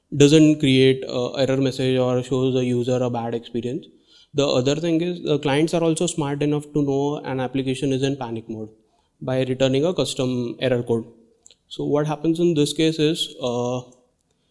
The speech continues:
let's say your application, uh, payment application,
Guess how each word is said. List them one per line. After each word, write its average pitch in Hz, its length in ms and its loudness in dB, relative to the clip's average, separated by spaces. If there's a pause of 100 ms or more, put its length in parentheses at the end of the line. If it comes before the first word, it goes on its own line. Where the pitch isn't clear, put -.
(160)
let's 135 240 0
say 180 60 4
your 175 180 4
application, 147 800 0 (1040)
uh, 113 400 -10
payment 170 320 4
application, 113 480 -2